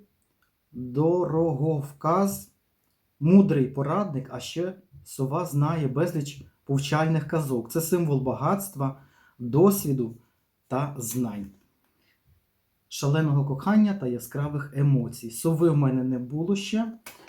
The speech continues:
І в мене тепер є магнітик з совою. Шукаю ювелірну прикрасу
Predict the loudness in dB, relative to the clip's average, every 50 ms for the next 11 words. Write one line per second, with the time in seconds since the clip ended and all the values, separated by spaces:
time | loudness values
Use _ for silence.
0 | -20 -20 -20 _ _ _ _ 0 2 2 2 2 2 0 2 4 4 4 4 4
1 | 0 -6 -8 -14 -12 -12 -10 -10 -10 -12 -14 -12 -14 -14 -16 -16 _ -20 -20 -20
2 | -20 _ _ -20 -20 -20 -20 -18 -16 -16 -8 -6 -4 0 2 2 2 2 2 2
3 | 2 4 4 4 2 4 2 2 2 0 -2 -4 -4 -6 -4 -2 -2 0 0 0
4 | 0 -2 -4 -8 -12 -16 -20 -20 -20 -20 -20 -18 -8 -6 -6 0 2 2 4 4
5 | 2 2 2 2 4 4 4 2 2 2 -2 -2 -2 -6 -4 -2 0 0 0 0
6 | 0 -2 -2 -2 -4